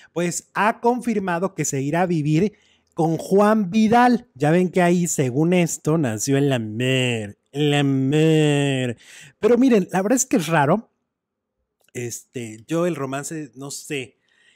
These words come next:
Hay algo que me dice que no sé, Rick. Parece falso. Y entonces,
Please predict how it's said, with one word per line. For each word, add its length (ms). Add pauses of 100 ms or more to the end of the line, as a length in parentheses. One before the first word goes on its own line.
(100)
Hay 200
algo 180
que 140
me 80
dice 340
que 160
no 160
sé, 360
Rick. 440 (220)
Parece 320
falso. 640 (640)
Y 100
entonces, 1000